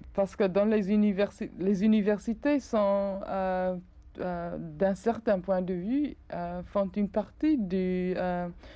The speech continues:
du système aux États-Unis. C'est très difficile d'aller à une université pour apprendre le marxisme. Moi, par exemple, lorsque j'ai reçu mon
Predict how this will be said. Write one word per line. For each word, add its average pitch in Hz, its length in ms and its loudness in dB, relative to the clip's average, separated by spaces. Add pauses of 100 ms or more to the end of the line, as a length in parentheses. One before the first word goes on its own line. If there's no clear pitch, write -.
(180)
du 190 120 0
système 254 840 2 (120)
aux 180 80 2
États-Unis. 185 680 0
C'est 185 180 -2
très 196 220 0
difficile 202 800 0
d'aller 214 500 2 (400)
à 233 340 2
une 202 160 0
université 196 880 0
pour 202 260 -6
apprendre 240 600 0
le 185 120 0
marxisme. 202 640 0 (260)
Moi, 233 240 6
par 220 260 0
exemple, 240 460 -4
lorsque 220 380 -4 (420)
j'ai 202 200 0
reçu 208 480 0 (160)
mon 202 480 2